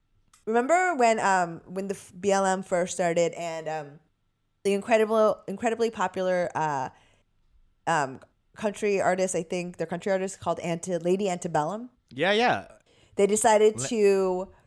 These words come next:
Speaker 1: s-, get rid of that, and now they're just Lady A.
Speaker 2: Yeah,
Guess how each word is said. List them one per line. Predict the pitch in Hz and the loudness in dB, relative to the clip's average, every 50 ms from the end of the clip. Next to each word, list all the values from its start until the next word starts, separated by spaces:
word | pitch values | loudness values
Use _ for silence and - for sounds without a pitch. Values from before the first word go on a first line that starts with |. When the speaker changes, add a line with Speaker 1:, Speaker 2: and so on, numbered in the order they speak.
| - 113 _ _ _ _ _ _ _ _ - | -20 -20 _ _ _ _ _ _ _ _ -12
Speaker 1:
s-, | - - - - - - - 190 | -10 -10 -12 -12 -16 -16 -6 0
get | 175 214 208 170 180 | 4 4 4 4 4
rid | 196 196 | 2 0
of | 202 180 | 2 4
that, | 185 170 165 175 - - | 4 4 4 4 2 0
and | 180 | -2
now | 185 175 175 | 0 0 0
they're | 175 175 | 0 -2
just | 165 165 - | -4 -6 -6
Lady | 180 175 170 180 175 160 113 | -4 -4 -2 -2 -2 0 2
A. | 131 151 151 175 220 240 - _ _ | 2 2 2 0 -2 -6 -10 _ _
Speaker 2:
Yeah, | - 123 143 160 127 98 | -4 0 0 2 0 0